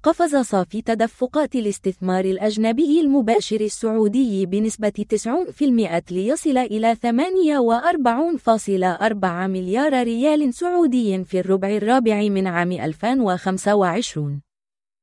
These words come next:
تعتزم شركة الرمز وعود كابيتال السعوديتان إطلاق صندوق بقيمة مائة وثلاثة وسبعون مليون دولار. بترولو تحصل على موافقة الجهات التنظيمية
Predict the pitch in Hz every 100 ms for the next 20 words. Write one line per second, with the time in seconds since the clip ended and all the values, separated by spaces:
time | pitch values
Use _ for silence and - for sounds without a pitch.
0 | _ - 262 294 285 359 269 - 185 196
1 | 196 190 202 180 202 220 214 208 196 190
2 | 311 - 269 247 247 247 240 240 226 -
3 | 247 247 233 202 180 156 160 151 151 151
4 | 156 196 208 - 220 - 208 202 349 -
5 | 330 254 240 247 226 214 233 226 302 311
6 | 302 233 214 226 226 302 - 247 240 294
7 | 285 226 175 175 175 180 156 147 160 196
8 | 320 208 147 143 143 - _ _ _ _
9 | _ _ 208 247 285 302 294 254 - 277
10 | - 214 214 196 208 208 208 196 202 -
11 | 330 302 269 233 208 196 202 196 185 277
12 | 370 370 311 208 156